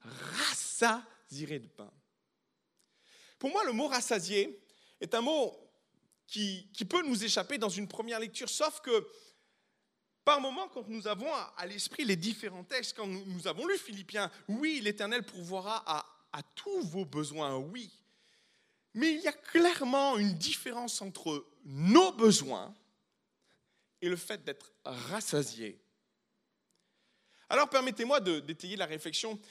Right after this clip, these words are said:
Euh, je sais pas, après, après dix ans de mariage, euh, je commence à, à connaître les regards de mon épouse. Les frères comprennent ce que je suis en train de dire.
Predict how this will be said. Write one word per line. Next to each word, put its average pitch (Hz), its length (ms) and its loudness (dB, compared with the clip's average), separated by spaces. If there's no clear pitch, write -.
Euh, 131 240 2
je - 60 -12
sais - 80 -6
pas, 214 160 4
après, 175 380 -4
après - 280 -8
dix 196 340 -10
ans 214 80 -4
de 202 60 -6
mariage, 175 500 -4
euh, 127 260 -4
je 147 120 -4
commence 202 320 -6
à, 156 80 -2
à 147 140 -8
connaître 190 340 -8
les 165 80 -6
regards 165 300 -4
de 160 40 -8
mon 151 140 -8
épouse. 131 380 -12
Les 120 100 -4
frères 160 460 -8
comprennent 151 340 -8
ce 143 100 -6
que 135 100 -12
je 127 80 -4
suis - 100 -6
en 120 80 -10
train 113 160 -12
de 110 60 -8
dire. 120 200 -14